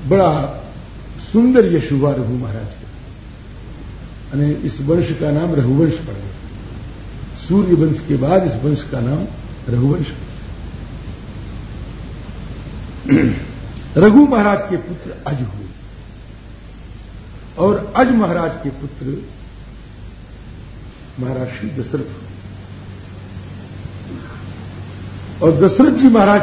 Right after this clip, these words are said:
के पुत्र भगवान दशरथ जी महाराज के पुत्र नहीं था। उन्होंने बड़ी, बड़ा अनुनय किया महाराज वशिष्ठ से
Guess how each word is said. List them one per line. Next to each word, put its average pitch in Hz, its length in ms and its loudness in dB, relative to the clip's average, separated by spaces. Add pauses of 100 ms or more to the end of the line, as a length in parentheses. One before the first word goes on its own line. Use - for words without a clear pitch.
(100)
के 185 60 0
पुत्र 151 320 -4 (2750)
भगवान 123 400 2 (560)
दशरथ 143 260 2
जी 127 160 4
महाराज 123 340 4 (800)
के 139 60 4
पुत्र 131 640 0
नहीं 147 180 6
था। - 200 -2 (220)
उन्होंने 147 220 4
बड़ी, 127 240 6 (3250)
बड़ा 139 140 10
अनुनय 165 500 8
किया 117 340 0
महाराज 120 440 0
वशिष्ठ - 400 -6
से - 160 -8